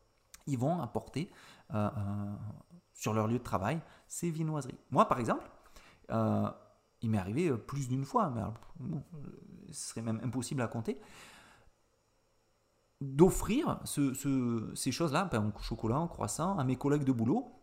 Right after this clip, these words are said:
quand, euh, quand on avait un objectif commercial, quand on finissait une mission, qu'on, qu'on attaquait un nouveau projet, qu'on, voilà, on, on est content, on veut faire partager,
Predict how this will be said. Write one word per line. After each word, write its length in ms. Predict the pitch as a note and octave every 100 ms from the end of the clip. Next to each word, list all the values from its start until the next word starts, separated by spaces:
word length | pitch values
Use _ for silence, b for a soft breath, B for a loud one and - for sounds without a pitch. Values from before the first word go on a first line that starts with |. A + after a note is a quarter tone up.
| _
quand, 260 | - E3 D3+
euh, 120 | A2+
quand 200 | G#2+ A2+
on 40 | G#2+
avait 320 | F#2+ G2+ A#2+
un 100 | B2
objectif 400 | G#2 G#2 - A#2+
commercial, 640 | G#2+ G#2+ - A#2+ C3+ C3 A2
quand 120 | B2+
on 80 | A2
finissait 460 | - C#3 B2+ D3+
une 120 | C#3+
mission, 720 | C3 A#2+ - A#2+ B2+ D3+ B2+
qu'on, 260 | G#2 A#2 A2 B B -
qu'on 180 | A#2+
attaquait 440 | B2 B2+ B2 - D#3
un 80 | D3+
nouveau 260 | B2+ B2+
projet, 600 | - A#2 A2 A2+ D3 D#3
qu'on, 220 | D3+ B2+ - B -
voilà, 300 | G2+ - - - - -
on, 80 | A#2
on 40 | B2
est 60 |
content, 460 | A#2 G#2+ A#2+ C#3 D#3+
on 40 |
veut 140 | A2 A#2
faire 240 | - A2
partager, 720 | - - - C3+ A#2+ C3+